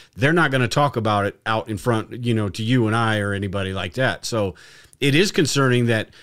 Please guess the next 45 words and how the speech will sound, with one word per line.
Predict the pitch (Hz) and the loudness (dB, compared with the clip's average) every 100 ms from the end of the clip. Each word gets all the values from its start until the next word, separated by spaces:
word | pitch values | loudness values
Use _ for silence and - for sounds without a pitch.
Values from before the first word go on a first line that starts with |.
| - _ - - 123 | -20 _ -20 -16 -4
we | 127 233 190 | 2 2 4
talked | 160 139 - | 2 2 0
about | 127 123 | 0 0
this | 113 | -2
stuff. | - 113 101 | 0 -2 0
We | 139 202 | 0 2
saw | - 139 | 2 2
the, | 120 117 113 | 2 0 0
the, | 113 107 | -2 -2
the | 98 98 92 | -2 -6 -4
ramifications | 117 127 127 104 131 120 - 113 | 0 2 0 -2 -2 0 0 -2
of | 98 117 113 101 | -2 -2 -2 -2
covid | - 120 113 | 0 2 2
and | 110 110 | 0 0
all | 110 | 0
that, | 110 117 107 | 0 0 -2
the | 107 | -4
recession, | 101 - 135 123 127 117 | -4 0 0 2 2 2
the | 110 87 - - - | 0 -4 -10 -20 -12
closing | - 143 135 127 | 0 2 2 2
businesses | 131 123 123 127 117 | 2 2 -2 -2 -2
down | 123 123 123 | 0 2 0
and | 117 104 | 0 -2
all | 110 | -2
that. | 117 120 - - - - _ | 0 0 -2 -8 -20 -20 _
And | - 113 | -4 0
now | 156 170 131 123 - | 2 4 2 0 -4
the | 101 | 0
ramif-, | 117 135 135 - | 2 2 0 -2
what | 131 151 | 0 2
are | 170 | 4
the | 143 | 2
ramifications | 127 139 123 - 147 139 131 113 | 2 2 0 -2 0 0 0 0
gonna | 123 | 0
be | 120 127 | 2 2
a | 110 | 2
year | 120 131 | 2 2
or | 117 | 2
two | 123 | 0
down | 117 117 | 0 0
the | 110 | 0
line | 110 110 | 0 -2
because | 107 131 104 | -2 -2 -2
of | 95 | -2
this? | 107 131 - | 0 0 0